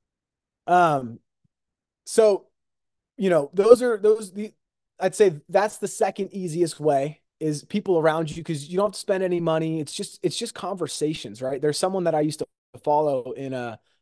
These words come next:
the network marketing world. I joined that industry for, like, a, you know, had a half a cup of coffee there.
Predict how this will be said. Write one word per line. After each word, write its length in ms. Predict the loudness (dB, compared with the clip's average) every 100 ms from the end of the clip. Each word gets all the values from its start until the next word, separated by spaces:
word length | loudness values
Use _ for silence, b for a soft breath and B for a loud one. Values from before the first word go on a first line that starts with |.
| _
the 60 | -6
network 440 | -4 -2 -2 -2
marketing 460 | -2 -2 -2 -6 -2
world. 340 | 0 2 0
I 120 | -2 -10
joined 220 | -12 -8 -6
that 140 | -8
industry 300 | -8 -10 -12
for, 140 | -8
like, 200 | -8 -6
a, 160 | -10 -12
you 100 | -14
know, 160 | -16 -16 -16
had 140 | -12
a 20 |
half 180 | -10 -10
a 40 | -12
cup 160 | -16
of 60 | -12
coffee 260 | -10 -10
there. 240 | -8 -8